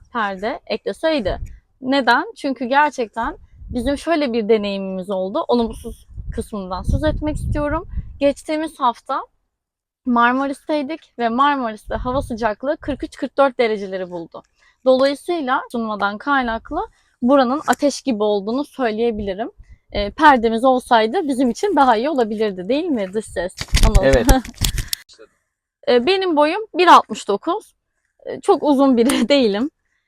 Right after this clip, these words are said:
Speaker 1: Fakat en azından şöyle göstermek isterim ki epey bir mesafemiz mevcut.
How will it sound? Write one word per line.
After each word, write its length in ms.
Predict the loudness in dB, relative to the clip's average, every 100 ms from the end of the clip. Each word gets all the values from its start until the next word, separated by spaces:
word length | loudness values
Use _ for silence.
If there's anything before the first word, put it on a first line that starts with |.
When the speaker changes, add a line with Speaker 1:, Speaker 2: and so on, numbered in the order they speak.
| _ 2
Speaker 1:
Fakat 300 | 4 2 0 _ _
en 120 | 0
azından 280 | 0 4 2
şöyle 240 | 4 2 4
göstermek 580 | 2 2 0 0 -2
isterim 360 | -4 -6 -6 -6
ki 140 | -4 -4 -6 _ _
epey 580 | 2 2 4 2 2 0
bir 320 | 0 0 -2 -4
mesafemiz 840 | -6 -2 -2 -2 -2 -4 -6 -8 -8
mevcut. 460 | -4 -4 -6 -12